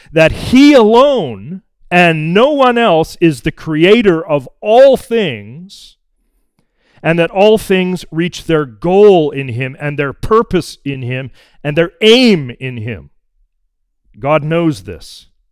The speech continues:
Well, God says in this twenty-third verse, I want you to see this as well, and then we're gonna wrap this up, but he says that he was planning here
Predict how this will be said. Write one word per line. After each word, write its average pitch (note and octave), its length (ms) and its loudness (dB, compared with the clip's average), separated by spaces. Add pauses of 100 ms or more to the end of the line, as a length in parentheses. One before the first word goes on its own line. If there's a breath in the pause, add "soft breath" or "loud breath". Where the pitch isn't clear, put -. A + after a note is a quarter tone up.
(2500)
Well, A#2 120 -14
God D3+ 340 -2
says C3+ 640 -4
in C#3 200 -12
this C3+ 180 -10
twenty-third D3+ 720 -8
verse, A2+ 400 -10
I A#2+ 60 -14
want B2 280 -14
you C#3+ 60 -8
to C3 80 -10
see B2+ 260 -12
this A#2+ 260 -10
as A#2+ 140 -14
well, G#2+ 300 -12
and G2+ 120 -16
then A2+ 160 -16
we're G#2 260 -16 (100)
gonna A2 140 -16
wrap A2+ 340 -10
this A#2+ 220 -14
up, G#2+ 180 -12
but G#2+ 100 -14
he A#2 60 -14
says F#3 460 -8
that D3+ 140 -8
he D#3 120 -10
was C3 220 -10
planning E3+ 720 -8
here E2+ 440 -20